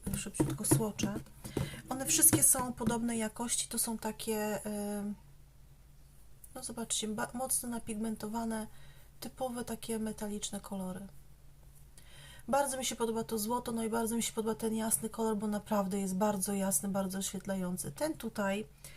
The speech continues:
również mi się podoba, chociaż to jest te-, je-, y, tego typu odcień, który, y, kładziemy po prostu na całą powiekę, bo on mało kontrastu robi z tymi matami, które tutaj są.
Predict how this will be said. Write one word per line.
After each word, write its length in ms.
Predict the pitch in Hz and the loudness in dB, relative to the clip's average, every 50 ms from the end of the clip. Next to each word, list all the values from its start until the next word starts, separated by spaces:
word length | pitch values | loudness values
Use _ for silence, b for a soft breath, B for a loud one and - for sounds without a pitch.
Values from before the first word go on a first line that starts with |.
| B B B B B B B B | B B B B B B B B
również 460 | - 247 285 302 311 311 285 - - | -4 -2 0 0 0 0 -2 -2 -4
mi 60 | 269 | -4
się 140 | 240 - - | -4 -4 -4
podoba, 480 | - - 233 226 254 262 262 254 262 247 | -2 -2 -2 -2 -2 -4 0 0 -2 0
chociaż 380 | - 262 247 - 240 233 - | 0 -2 -4 -2 -2 -4 -4
to 100 | - - | -2 0
jest 440 | 262 262 254 - - - - - - | 0 4 6 6 6 4 2 -4 -8
te-, 220 | - - - 214 214 | -8 -8 -6 -4 -2
je-, 200 | 214 240 220 220 - - | 0 0 0 -2 -2 -4
y, 300 | 226 233 233 226 233 226 226 | -2 0 2 2 0 0 -2
tego 240 | - 269 240 247 254 | -2 -4 -2 -2 -4
typu 420 | - - 247 - - 254 233 226 - B B B B B B B B B | -4 -6 -8 -4 -2 -2 -2 -2 -4 B B B B B B B B B
odcień, 480 | - 254 262 262 - - - 262 240 247 | 2 4 4 4 4 2 2 0 0 -2
który, 520 | - - 254 247 233 233 233 226 226 214 - - 214 214 214 214 214 214 | -6 -6 -6 -2 0 2 2 4 2 2 2 0 -2 0 0 0 0 0
y, 40 | |
kładziemy 420 | 214 - - 247 226 226 247 254 233 | -2 -4 -4 -4 -4 -2 -2 -4 -4
po 80 | - | -4
prostu 260 | - 226 226 - - 233 | -4 0 0 0 2 0
na 100 | 220 220 | 0 2
całą 320 | - - 226 220 220 220 | 2 2 2 2 2 0
powiekę, 580 | - - 220 208 220 214 196 190 - 190 - 208 | 0 -2 -2 2 2 2 0 0 -2 -6 -6 -6
bo 300 | 196 202 202 226 226 - | -6 -4 -2 -2 -2 0
on 560 | - 233 233 233 233 240 233 233 233 226 - - - - - - - - - - - - - - - - | 0 0 0 0 0 -2 -2 -2 -2 -4 -6 -8 -14 -20 -20 -20 -20 -20 -20 -20 -20 -20 -18 -12 -10 -4
mało 380 | - 226 226 208 262 262 262 254 | 0 2 4 4 4 4 2 0
kontrastu 720 | - - 247 233 - - 247 240 240 240 - - - 214 | 0 0 -2 -2 0 2 2 4 6 6 4 4 4 2
robi 260 | 214 214 214 208 214 208 | 2 2 2 2 2 0
z 100 | - - | 0 2
tymi 340 | - 226 208 208 208 208 | 2 0 0 2 2 0
matami, 460 | 202 202 208 208 - 220 202 196 185 180 | 0 0 0 0 0 0 2 2 0 -2
które 220 | - - 143 147 | -4 -4 -6 -4
tutaj 240 | 143 151 143 - 185 | -4 -6 -6 -2 0
są. 280 | - - - - - | 0 0 -2 -4 -10